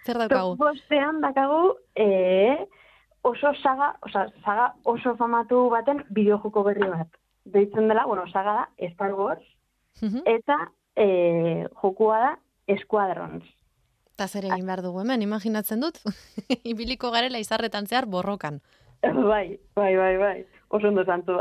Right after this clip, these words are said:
Speaker 2: Azkenean, ba, Star Warseko espaziontziak edo dira protagonistak, ez? Eta dituzu, eh, espaziontzi batian zaude, azkenean, ba, hor gerrate moduko bat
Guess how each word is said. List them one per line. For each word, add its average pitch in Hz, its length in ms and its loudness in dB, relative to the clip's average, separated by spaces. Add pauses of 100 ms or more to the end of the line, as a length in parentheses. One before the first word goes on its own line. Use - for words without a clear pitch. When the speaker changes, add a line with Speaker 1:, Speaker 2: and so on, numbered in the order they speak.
(100)
Speaker 2:
Azkenean, 220 680 0
ba, 185 340 0
Star 208 240 -2
Warseko 233 840 2
espaziontziak 240 1160 0
edo 233 240 -2
dira 233 300 0
protagonistak, 240 680 -2
ez? 311 200 2 (500)
Eta 180 520 2
dituzu, 190 640 0
eh, 175 280 -8
espaziontzi 220 920 0
batian 220 440 -2
zaude, 240 240 2 (300)
azkenean, 202 380 -2
ba, 175 180 0
hor 185 480 0 (840)
gerrate 208 460 2
moduko 214 460 2
bat 165 440 0